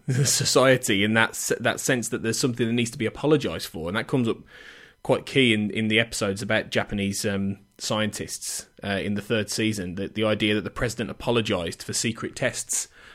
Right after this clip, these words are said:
and Mulder says at one point, he says, "I d-, I d-, I don't care about the lies," you know, he says, "I, I, I, I want, I want an apology for the truth."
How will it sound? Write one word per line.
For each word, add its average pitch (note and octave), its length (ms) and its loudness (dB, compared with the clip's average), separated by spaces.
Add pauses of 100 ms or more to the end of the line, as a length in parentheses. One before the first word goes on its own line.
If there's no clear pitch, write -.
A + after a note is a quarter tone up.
and A#2+ 120 4
Mulder C3+ 240 8
says C3 300 6
at - 80 2
one A2+ 200 2
point, G2 320 -4
he - 60 -6
says, A#2+ 180 0
"I B2+ 100 6
d-, B2+ 140 2
I C3 100 4
d-, C3 120 0
I C3 100 4
don't D3 200 4
care C#3+ 180 8
about A#2+ 220 2
the A2 80 -2
lies," F#2 500 -2 (520)
you A#2 100 0
know, G#2+ 180 6
he A2 80 0
says, A2+ 440 4 (380)
"I, B2 140 6 (100)
I, B2 200 2
I, B2+ 100 2
I C3 180 4
want, C3+ 220 4
I B2+ 40 6
want C#3 180 6
an B2+ 40 0
apology B2 380 0
for G#2+ 100 -8
the G2+ 80 -8
truth." - 580 0